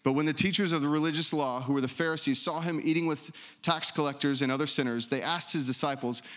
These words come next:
"Why does he eat with such scum?" Locates them. When Jesus heard this, he told them, "Healthy people don't need a doctor, sick people do.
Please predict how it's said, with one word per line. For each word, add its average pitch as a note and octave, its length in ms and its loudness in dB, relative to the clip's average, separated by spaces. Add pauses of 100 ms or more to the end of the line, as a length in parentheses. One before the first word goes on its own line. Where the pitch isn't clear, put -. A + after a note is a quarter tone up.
(100)
"Why D3 200 0
does F3+ 180 0
he E3+ 100 2
eat C#3+ 180 0
with C3 80 -4
such C#3+ 240 2
scum?" - 500 0 (2000)
Locates B2 380 -2
them. A2+ 340 -2 (960)
When C#3+ 180 2
Jesus F#3+ 400 2
heard G3 220 0
this, C#3+ 280 2
he D#3+ 100 2
told F3 280 2
them, A#2+ 140 2
"Healthy G3 420 0
people B2 460 -2 (260)
don't D3 260 0
need D3 140 2
a D3 40 2
doctor, A#2 400 -2
sick - 320 0
people B2+ 240 0
do. G#3 280 -4